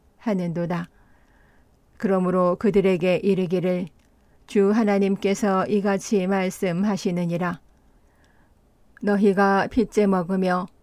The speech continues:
너희 우상들을 향해 눈을 들고 피를 흘리고 있는데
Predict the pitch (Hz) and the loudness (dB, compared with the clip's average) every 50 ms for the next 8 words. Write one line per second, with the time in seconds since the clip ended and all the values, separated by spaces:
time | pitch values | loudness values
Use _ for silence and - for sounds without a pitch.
0 | _ _ _ _ _ _ - 202 202 196 196 190 190 202 202 - 220 202 202 196 | _ _ _ _ _ _ -2 0 2 4 4 4 2 2 0 0 0 0 0 0
1 | 196 202 196 202 208 208 233 208 196 202 202 196 196 180 202 196 196 196 196 190 | 0 0 2 2 2 2 2 2 2 2 2 2 2 2 2 2 2 2 0 0
2 | 180 208 196 190 185 202 196 190 190 190 214 - _ _ _ _ _ _ - 262 | 0 0 0 0 0 0 0 0 0 -2 -6 -10 _ _ _ _ _ _ 2 4
3 | 233 196 202 196 202 233 214 208 196 196 175 175 190 180 165 185 190 180 175 175 | 4 6 4 4 4 4 4 4 2 2 2 2 2 2 2 2 0 0 0 0
4 | 180 160 185 175 190 | 0 0 -2 -2 -4